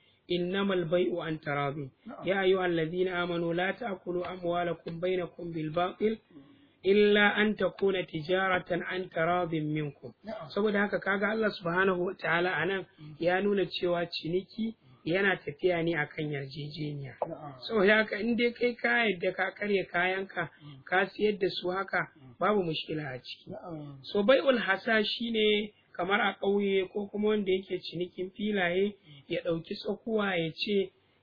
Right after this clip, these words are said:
Speaker 1: "Duk tsakuwan nan inda na jefa ta,
Speaker 2: Mm.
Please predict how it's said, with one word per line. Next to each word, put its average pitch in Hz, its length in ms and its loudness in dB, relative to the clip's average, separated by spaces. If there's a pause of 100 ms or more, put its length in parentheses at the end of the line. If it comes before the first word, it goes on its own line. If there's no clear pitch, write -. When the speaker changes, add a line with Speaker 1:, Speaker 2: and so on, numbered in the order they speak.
(120)
Speaker 1:
"Duk 269 180 2 (500)
tsakuwan 208 640 2
nan 196 400 -2 (240)
inda 233 320 2
na 170 100 2
jefa 156 440 -2
ta, 127 240 -12 (120)
Speaker 2:
Mm. 147 200 -16